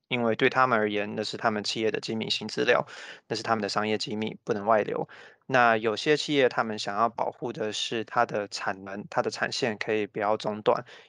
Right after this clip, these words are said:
因为它一中断，可能一分钟、两分钟，甚至一个小时，对他而言，他的损失可能是亿起跳的。那另外一个是关键基础设施的部分，关键基础设施它要保护的就是一个服务的稳定性跟品质，基本上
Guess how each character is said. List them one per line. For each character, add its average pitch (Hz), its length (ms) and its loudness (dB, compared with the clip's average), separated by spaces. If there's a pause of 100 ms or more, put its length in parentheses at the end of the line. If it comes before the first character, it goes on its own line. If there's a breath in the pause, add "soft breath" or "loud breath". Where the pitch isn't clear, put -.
因 131 80 -4
为 127 100 4
它 127 180 4
一 127 120 2
中 120 240 0
断， 120 200 4
可 107 120 -6
能 101 160 -6
一 117 60 -6
分 113 180 -2
钟、 113 140 -2
两 104 160 -2
分 107 140 -6
钟， 107 180 -6
甚 113 160 -4
至 113 120 -4
一 107 40 -6
个 107 100 0
小 117 220 2
时， - 160 -2
对 143 140 4
他 127 140 2
而 113 160 6
言， 113 220 -4
他 120 120 0
的 110 100 -2
损 - 180 -4
失 - 180 -4
可 117 120 -4
能 104 100 -8
是 - 220 -10
亿 110 200 -6
起 - 240 -8
跳 - 260 -2
的。 - 100 -20 (520 loud breath)
那 143 140 4
另 170 100 2
外 170 140 8
一 143 60 6
个 127 120 6
是 135 220 0
关 143 180 2
键 139 160 2
基 131 140 -6
础 110 160 -6
设 117 200 0
施 110 140 -4
的 107 120 -2
部 113 180 -6
分， 113 260 -2
关 156 160 2
键 165 120 -2
基 165 100 -4
础 139 120 0
设 131 180 0
施 127 80 -6
它 131 120 2
要 127 120 8
保 123 220 2
护 120 240 -4
的 - 180 0
就 123 160 -2
是 120 200 -2
一 113 100 -2
个 117 160 2
服 117 280 -2
务 120 100 0
的 120 140 6
稳 120 220 -2
定 120 180 -2
性 113 220 0
跟 110 180 2
品 127 200 -4
质， - 340 -6
基 - 180 -2
本 127 180 6
上 117 300 4